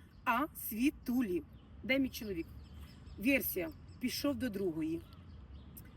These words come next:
Поругались і змінив. Не знаю, які у вас будуть версії.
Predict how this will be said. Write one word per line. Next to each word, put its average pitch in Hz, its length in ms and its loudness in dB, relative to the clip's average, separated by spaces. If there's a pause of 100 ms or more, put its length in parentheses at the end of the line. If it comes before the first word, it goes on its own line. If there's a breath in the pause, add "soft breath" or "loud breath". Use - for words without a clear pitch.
(280)
Поругались 226 800 4 (140)
і 302 140 8
змінив. 254 560 6 (960)
Не 311 160 10
знаю, 277 280 4
які 294 180 6
у 339 80 8
вас 302 120 6
будуть 247 260 2
версії. 190 380 -2